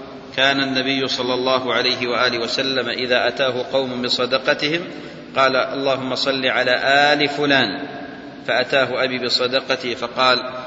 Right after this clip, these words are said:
'اللهم صل على آل أبي أوفى'". متفق عليه.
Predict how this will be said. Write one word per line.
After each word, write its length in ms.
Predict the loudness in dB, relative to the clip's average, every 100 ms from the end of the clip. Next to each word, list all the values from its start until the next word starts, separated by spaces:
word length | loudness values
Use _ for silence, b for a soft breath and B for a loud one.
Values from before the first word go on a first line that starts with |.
| -12 -6
'اللهم 380 | -2 0 -2 -4
صل 280 | -2 -2
على 240 | 0 2 2
آل 320 | 2 2 2
أبي 260 | 0 -2 -2
أوفى'". 220 | -2 -2
متفق 500 | -6 -6 -4 -4 -4
عليه. 380 | -2 -2 -2 -6